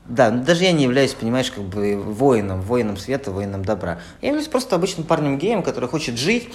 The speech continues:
хочет завести пацана себе, хочет встречаться с парнем, гулять, э, за ручку или нет, хочет, блин, понимать, куда прикольно пойти, куда не прикольно пойти, хочет, и об этом, обо всем, как бы,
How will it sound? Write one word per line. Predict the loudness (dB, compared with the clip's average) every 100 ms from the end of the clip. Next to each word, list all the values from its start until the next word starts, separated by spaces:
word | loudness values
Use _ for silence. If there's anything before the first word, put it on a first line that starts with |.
| -16 -2
хочет | 0 2 4
завести | 4 4 0
пацана | -2 -2 2 4 4
себе, | 4 4 4 2 -8 -6
хочет | -2 -2 -4
встречаться | -6 -2 0 0 0
с |
парнем, | 2 4 4 2
гулять, | 0 4 4 4 0
э, | 0 2 2
за | 2
ручку | 2 0 -2
или | -2
нет, | 0 2 2 -2 -16 -8
хочет, | 0 0 0
блин, | 0 0 0 0
понимать, | 0 0 0
куда | 0 -2 -2 -6
прикольно | -2 2 4 4 0
пойти, | -4 -6
куда | -6
не | -6
прикольно | -4 -2 2 2 2
пойти, | -2 -4 -4 -4 -2 -2 -4
хочет, | -4 -4 -6 -10 -16 -16 -18 -2
и | 0
об | 2
этом, | 0 0
обо | -4
всем, | -4 -8
как | -6 -8
бы, | -4 -6